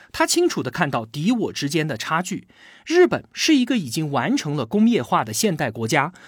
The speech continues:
而我们还是一个前现代化的农业国，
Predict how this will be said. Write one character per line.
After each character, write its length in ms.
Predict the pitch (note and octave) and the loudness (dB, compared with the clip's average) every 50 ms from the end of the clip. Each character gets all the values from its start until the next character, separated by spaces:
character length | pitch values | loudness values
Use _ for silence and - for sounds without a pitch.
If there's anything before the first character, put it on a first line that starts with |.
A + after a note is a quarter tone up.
| - | -2
而 160 | - - B3+ D#4+ | 2 4 4 4
我 200 | D#4 B3 D3+ G#2+ | 4 4 2 0
们 200 | B2 B2+ D3 - _ | -2 -4 -6 -8 _
还 260 | - - - E3 E3+ | -10 -4 0 2 2
是 140 | G#3 - - | 2 2 0
一 80 | G3+ D#3 | 0 0
个 140 | - D#3+ C3+ | 0 -2 -2
前 360 | - - - C3 C3 F#3 C#4 | -2 -2 -2 0 0 0 0
现 240 | - - D4+ A#3 F#3 | 2 2 2 2 2
代 140 | F3+ D3 | 0 -2
化 240 | C3 A#2 G3 E3 C#3 | 0 2 2 2 2
的 80 | B2 A#2 | 2 -2
农 180 | A2 G#2+ A2 | -2 -2 0
业 160 | E3+ A3 B3 E3+ | 0 2 0 0
国， 240 | - - - - | -2 -4 -14 -20